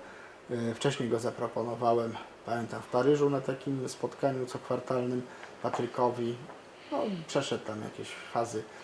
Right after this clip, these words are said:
akceptacji. Ja przeszedłem do Rady Nadzorczej, a Kazimierz Szot został prezesem zarządu. I tak współpracowaliśmy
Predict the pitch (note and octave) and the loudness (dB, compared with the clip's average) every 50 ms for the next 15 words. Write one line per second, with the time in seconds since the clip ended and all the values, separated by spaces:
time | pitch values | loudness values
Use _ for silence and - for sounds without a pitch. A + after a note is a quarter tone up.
0 | - - - - A#2 A#2+ - - - A#2 - - B2 C3+ C#3+ - - - C3+ C#3 | -16 -16 -6 -4 -4 -2 -2 -4 -6 -8 -4 2 2 2 2 2 0 -2 0 0
1 | C#3+ C3+ - - - C#3+ C#3+ C#3+ - - B2+ - C3+ C3 B2 B2 A#2+ A2 G#2+ G#2+ | 0 -2 -6 0 6 6 6 6 4 0 -2 0 2 4 4 4 4 4 2 -2
2 | A2+ - - - A#2 A#2 - - - - - - - - - C3+ C3+ C#3+ D3 D#3+ | -6 -6 -4 -2 0 0 0 -2 -6 -10 -12 -14 -14 -4 4 8 10 10 10 10
3 | D#3+ D#3+ D#3 D#3 D#3 D#3 D3+ D3+ - - D#3 D#3+ E3 E3 - - - - - - | 6 6 4 4 4 4 4 4 4 4 4 6 6 4 0 -6 -14 -16 -16 -18
4 | - - - - - - F3 F3+ F3+ E3+ F3 - C3 B2+ B2 B2+ B2+ B2 A#2+ A#2+ | -18 -18 -18 -4 6 8 10 10 10 10 8 6 4 4 4 2 2 2 2 0
5 | - - A#2+ A2+ - A#2 A#2+ - - A#2 A2 - - A2+ A2+ A2+ A#2 - F#2+ G2 | 0 0 -2 -2 -2 -4 -6 -4 -4 -4 -4 -2 -4 -4 -4 -4 -6 -8 -10 -10
6 | F#2 G#2+ - - A2 - - - - - - - - - - - - - - - | -10 -10 -10 -10 -10 -12 -12 -14 -16 -16 -16 -16 -18 -18 -18 -18 -16 -16 -16 -16
7 | - - - - - - - - - - C3 B2 A#2+ - - C3+ C3 C3+ - - | -16 -16 -18 -18 -18 -20 -20 -18 -6 -2 -2 0 0 2 4 4 4 4 2 -2
8 | - - - - - - - - - - - - - - - B2+ B2 - A#2+ A2+ | -8 -10 -12 -16 -18 -18 -18 -18 -18 -20 -18 -16 -14 -2 0 0 2 2 2 0
9 | - - A#2 G#2 A2+ A2 A2+ A2+ G#2+ - A#2 A2+ A2+ | 2 2 0 2 2 2 2 0 -2 -2 -4 -4 -4